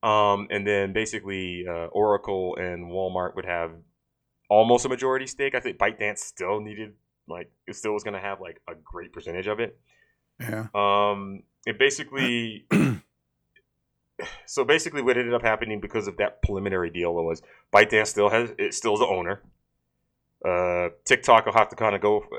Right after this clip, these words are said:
Speaker 1: uh, Global will have to go I P O within a year of the closing of this. And as of this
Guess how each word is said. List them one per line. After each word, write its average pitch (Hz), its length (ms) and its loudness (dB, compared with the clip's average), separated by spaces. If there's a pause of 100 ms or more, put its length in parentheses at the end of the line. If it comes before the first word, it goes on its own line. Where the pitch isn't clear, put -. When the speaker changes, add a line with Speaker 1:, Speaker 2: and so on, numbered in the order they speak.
Speaker 1:
uh, 101 160 0 (360)
Global 107 460 6
will 95 120 -2
have - 220 2
to - 80 -10
go 98 140 -2
I 92 120 -4
P 95 220 -10
O 92 40 -2
within 92 260 -8
a 90 40 -8
year 95 300 -6
of 82 100 -14
the - 60 -18
closing 104 400 -6
of 82 100 -14
this. 85 280 -14 (460)
And 90 160 -8
as 87 160 -6
of 82 160 -8
this 101 280 -8